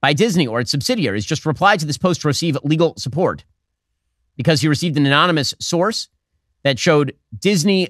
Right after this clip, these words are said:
general entertainment content and inclusion standards that violate basic civil rights law and basically create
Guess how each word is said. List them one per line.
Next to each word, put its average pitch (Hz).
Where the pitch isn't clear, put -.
general 170
entertainment 135
content 156
and 123
inclusion 160
standards 131
that 135
violate 147
basic 170
civil 147
rights 135
law 80
and 95
basically 143
create 143